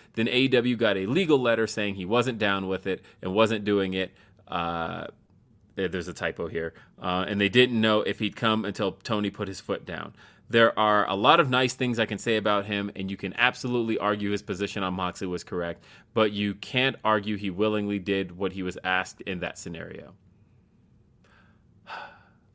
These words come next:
And then Punk almost couldn't resist. Uh, and Punk posted an Instagram story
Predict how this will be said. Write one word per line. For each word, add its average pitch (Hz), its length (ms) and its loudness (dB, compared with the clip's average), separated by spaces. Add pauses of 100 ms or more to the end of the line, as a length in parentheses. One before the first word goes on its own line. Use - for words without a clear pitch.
(800)
And 98 160 -2
then 113 280 2
Punk 117 420 0 (1500)
almost 151 300 -2
couldn't 85 220 -4
resist. 80 500 -16 (500)
Uh, 92 460 2
and 95 180 -2
Punk 151 440 2
posted 120 440 -2
an 95 120 -6
Instagram 113 720 -4
story 95 640 0